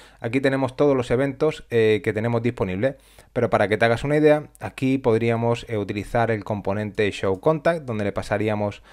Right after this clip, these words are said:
un contacto. Y si bajamos un poquito, lo que estaríamos haciendo es, en el mount, cuando se va a inicializar el contacto, automáticamente estableceríamos estos datos, ¿bien? Así que lo que estaríamos haciendo es recuperar el contacto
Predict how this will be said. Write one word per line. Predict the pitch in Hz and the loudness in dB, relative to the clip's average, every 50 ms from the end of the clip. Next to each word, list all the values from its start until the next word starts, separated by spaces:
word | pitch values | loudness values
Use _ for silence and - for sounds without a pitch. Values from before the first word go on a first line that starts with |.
| - - - _ _ | -20 -20 -20 _ _
un | - 104 104 98 | -8 -8 -6 -4
contacto. | - 110 110 110 - 160 - - - 170 175 175 _ _ _ _ _ _ _ _ _ _ _ _ _ _ _ _ _ _ _ _ _ _ - _ | -2 -2 0 0 -2 -2 0 0 0 0 0 -2 _ _ _ _ _ _ _ _ _ _ _ _ _ _ _ _ _ _ _ _ _ _ -8 _
Y | - 131 | -4 -2
si | 127 160 | 2 2
bajamos | 156 160 - 165 156 147 - | 2 2 2 0 -2 -2 -2
un | 160 147 - | -2 -2 0
poquito, | 156 127 - 139 127 127 127 127 | 0 2 2 2 2 4 4 4
lo | 123 117 | 4 2
que | - 110 | 0 -2
estaríamos | - - 127 113 117 117 117 113 143 | -2 -2 0 0 0 0 0 0 -2
haciendo | 135 - - 135 135 131 117 107 | -4 -2 -2 -2 0 0 2 2
es, | 107 104 104 - - - - - - _ _ - | 2 2 0 -4 -12 -20 -20 -20 -20 _ _ -8
en | 95 95 | -6 -4
el | 92 92 95 | -2 -2 0
mount, | 120 147 156 151 170 214 - - - _ _ _ _ | 2 2 2 0 0 -4 -6 -12 -18 _ _ _ _
cuando | - 107 104 101 98 95 | -4 -2 -2 0 -2 -2
se | - 104 | -2 0
va | 95 101 | 0 0
a | 104 | 0
inicializar | 107 104 - - 107 104 104 - - 117 107 98 | -2 -2 -2 -2 -2 -2 -2 0 2 2 2 2
el | 98 104 | 2 0
contacto, | - 165 160 147 - 156 143 127 - - 151 139 143 - _ | -2 -2 -2 0 2 0 0 2 0 0 0 0 -2 -6 _
automáticamente | - 139 143 147 143 139 131 117 131 127 120 117 117 117 117 - - 123 117 120 139 | 0 2 2 2 2 2 0 0 -2 -2 -2 0 0 -2 0 0 0 0 0 0 -2
estableceríamos | 139 - 143 127 120 113 - 117 107 110 107 101 104 98 - 107 | -2 0 2 2 2 2 2 0 0 2 0 0 -2 -4 -6 -8
estos | - - 107 92 | -6 -6 -4 -4
datos, | 85 82 - - 87 87 | -4 -4 -4 -4 -2 0
¿bien? | 107 151 160 170 - - - - - - | 0 0 0 -2 -6 -16 -20 -20 -20 -10
Así | - 117 117 - 160 160 151 | -6 -4 -2 0 0 2 2
que | 165 | 4
lo | 151 143 | 4 4
que | 127 127 | 4 2
estaríamos | 120 113 - - 127 123 135 139 139 139 | 0 0 0 0 0 2 2 0 0 0
haciendo | 160 147 - 160 151 147 143 135 131 | 0 0 0 0 0 2 4 4 4
es | 151 160 - - - - - - - _ _ | 4 2 -2 -6 -20 -20 -20 -20 -20 _ _
recuperar | - 113 110 113 107 120 123 135 135 120 92 - - - | -4 -2 -2 0 2 2 4 4 2 2 0 -4 -8 -10
el | - 117 | -10 -6
contacto | - - 107 107 113 139 127 - - - 175 175 180 170 | -4 -4 -4 -2 0 0 -2 -2 0 0 2 2 2 -2